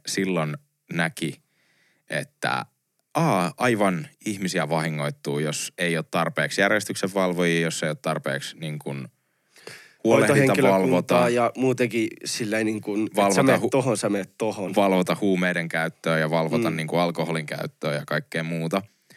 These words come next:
Speaker 1: Niin ihmiset sekoo, kun ne on keskenään ja ne niin kuin fanittaa jotain täysiä. Niin olisi voinut kuvitella, että ne olisi nähnyt niin kuin kirjoitukset seinissä niin kuin tähän asiaan, että aivan, laitetaan nyt tänne niin kuin vittu puoli miljoonaa ihmistä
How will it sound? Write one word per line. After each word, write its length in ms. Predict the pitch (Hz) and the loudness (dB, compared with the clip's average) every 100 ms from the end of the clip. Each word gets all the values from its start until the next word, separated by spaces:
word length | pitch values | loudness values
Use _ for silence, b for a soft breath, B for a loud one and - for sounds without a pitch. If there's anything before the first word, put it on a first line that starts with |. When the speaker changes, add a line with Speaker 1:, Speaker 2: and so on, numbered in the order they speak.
| b b b | b b b
Speaker 1:
Niin 200 | 92 92 95 | -2 0 0
ihmiset 340 | 90 85 147 | 0 -2 -2
sekoo, 520 | 185 151 104 87 78 - _ - | -2 0 2 2 0 -4 _ -6
kun 140 | 87 | -2
ne 100 | 80 | 0
on 300 | 76 73 67 - | -2 -4 -8 -6
keskenään 580 | 87 80 - 76 71 71 | -4 -4 -4 -4 -2 -4
ja 120 | 65 | -6
ne 160 | 67 - _ - - - | -8 -10 _ -20 -20 -12
niin 160 | 85 76 | -8 -8
kuin 180 | 73 | -8
fanittaa 600 | 71 76 76 76 - 69 | -4 -4 -4 -6 -6 -4
jotain 280 | 67 67 65 | -4 -4 -6
täysiä. 500 | 71 62 60 78 85 - _ B B B B - | -4 -6 -4 -4 -4 -6 _ B B B B -2
Niin 280 | 92 87 - 90 | 0 0 -2 -4
olisi 200 | 90 - | -2 0
voinut 300 | 98 98 _ _ | 0 -2 _ _
kuvitella, 680 | 117 113 107 95 92 87 82 | -2 0 0 0 0 0 -2
että 200 | - 85 | -2 -2
ne 80 | |
olisi 200 | 87 82 90 | -2 -2 -4
nähnyt 260 | 80 80 | -4 -4
niin 100 | 78 | -4
kuin 120 | 76 | -6
kirjoitukset 600 | - 95 90 80 73 76 - | -2 0 0 -2 -4 -6 -4
seinissä 680 | 85 82 78 73 - 78 - - | -2 -2 -2 -6 -6 -6 -8 -10
niin 120 | 82 | -6
kuin 120 | 78 - - | -6 -6 -2
tähän 460 | 82 - 69 71 - _ _ _ - | -2 -2 -4 -4 -14 _ _ _ -4
asiaan, 520 | 92 - 82 71 69 | -2 0 0 0 -4
että 180 | 67 - | -8 -6
aivan, 480 | 147 165 147 123 101 | 0 2 4 2 2
laitetaan 480 | 113 110 110 110 104 | 0 0 0 -2 -2
nyt 140 | 104 | -4
tänne 280 | - 104 92 | -4 -2 -2
niin 200 | 87 82 | -2 -4
kuin 100 | 80 | -4
vittu 240 | 87 - - | -4 -4 -4
puoli 280 | 98 92 | 0 2
miljoonaa 440 | 82 80 76 76 73 | 0 -2 -4 -4 -4
ihmistä 480 | 80 78 73 - | -4 -6 -8 -8